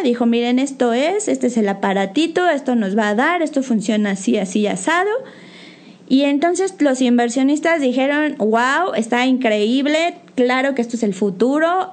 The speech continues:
vamos a invertir en esto". Y entonces la compañía creció y creció y creció. A esta señorita la incluyeron en la lista de Forbes, que es la lista de los más ricos del mundo, en dos mil catorce como la primera mujer que alcanzaba una fortuna mayor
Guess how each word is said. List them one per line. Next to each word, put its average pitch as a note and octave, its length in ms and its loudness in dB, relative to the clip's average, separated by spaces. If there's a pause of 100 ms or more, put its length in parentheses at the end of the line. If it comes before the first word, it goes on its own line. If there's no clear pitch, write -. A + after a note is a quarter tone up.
(100)
vamos C4 520 0
a A3 40 0
invertir G3+ 580 0
en G3+ 200 2
esto". D4+ 300 0
Y D#4+ 40 2
entonces C4 160 0
la B3 140 0
compañía G#3+ 580 0
creció G3+ 380 0
y A#3+ 60 -2
creció G3 320 -2
y G3+ 60 -2
creció. - 380 -8 (800)
A E4 240 0
esta A4 220 -2
señorita B3+ 640 0 (220)
la C4+ 220 2
incluyeron C#4 540 0
en B3 140 0
la G#3 120 2
lista B3+ 420 0
de A#3+ 120 0
Forbes, G3 520 0
que F#3+ 80 -2
es F3 100 0
la F#3 140 2
lista F3+ 240 -2
de G3+ 100 0
los E3+ 160 -2
más F3+ 240 -2
ricos F#3+ 340 0
del A3 180 2
mundo, F#3+ 380 0 (520)
en A#3+ 200 2
dos B3 220 0
mil D4+ 240 2
catorce A3+ 720 0
como B3 280 2
la B3 180 0
primera C#4+ 400 0
mujer A#3+ 420 0
que A3+ 60 0
alcanzaba A3+ 480 0
una C#4 180 2
fortuna C#4 720 0
mayor A3 680 0